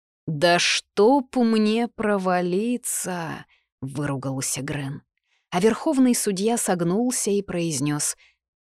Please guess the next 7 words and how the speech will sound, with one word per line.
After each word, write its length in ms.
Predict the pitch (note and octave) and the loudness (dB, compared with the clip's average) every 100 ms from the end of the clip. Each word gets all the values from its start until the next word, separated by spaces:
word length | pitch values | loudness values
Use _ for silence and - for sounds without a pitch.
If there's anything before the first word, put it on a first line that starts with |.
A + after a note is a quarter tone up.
| _ C3+ | _ -6
«Вы 180 | D3+ | -2
должны 720 | C#3+ C#3+ D3 C#3 D3+ D3 C#3 _ _ _ - | 0 -2 -2 -2 -2 -2 -4 _ _ _ -8
примерить 720 | D#3 D#3 D#3 F3+ F3 C3+ - | -2 0 2 2 0 -2 -8
её». 460 | B2+ C3+ B2 - - _ _ _ _ _ _ _ _ _ _ _ _ - | -8 -8 -8 -10 -16 _ _ _ _ _ _ _ _ _ _ _ _ -4
Тиара 540 | F#3 F3+ F3 E3+ D#3+ | 0 2 2 2 -2
оказалась 640 | D#3 E3 D3 D#3 D3 - | -4 -6 -4 -4 -4 -6
впору. 580 | - - - D#3 C3+ - | -8 -12 -10 -8 -8 -12